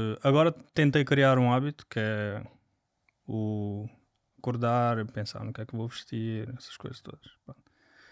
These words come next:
Mas não tinha assim nenhum hábito que me permitisse.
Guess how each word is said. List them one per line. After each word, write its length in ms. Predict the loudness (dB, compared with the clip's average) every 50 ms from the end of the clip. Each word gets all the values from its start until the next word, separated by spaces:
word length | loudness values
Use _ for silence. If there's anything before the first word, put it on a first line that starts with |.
| _ _ _ _ _ _ _
Mas 600 | 0 2 4 6 6 6 6 4 4 2 0 -2
não 260 | -2 2 4 4 4 4
tinha 300 | 4 4 4 6 6 4
assim 200 | 4 4 4 6
nenhum 380 | 6 8 8 6 6 6 6
hábito 420 | 6 6 6 4 2 0 0 -2 -2
que 140 | 2 4
me 160 | 4 4 4 4
permitisse. 1040 | 4 6 6 6 6 4 4 2 2 2 0 -4 -4 0 2 2 2 2 0 -2